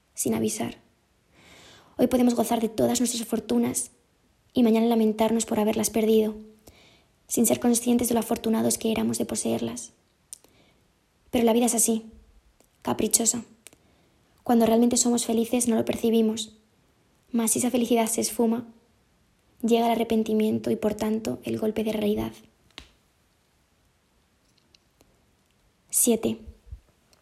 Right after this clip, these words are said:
La perfección no existe, dicen.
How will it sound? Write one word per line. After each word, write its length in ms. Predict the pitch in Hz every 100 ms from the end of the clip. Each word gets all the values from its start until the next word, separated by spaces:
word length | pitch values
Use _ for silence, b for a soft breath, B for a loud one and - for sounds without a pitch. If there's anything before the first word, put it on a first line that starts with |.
| _ _ _ _ _ - -
La 120 | 240
perfección 440 | 254 247 226 294 294
no 60 |
existe, 560 | 285 262 247 226 214 - - - - -
dicen. 460 | 220 240 214 214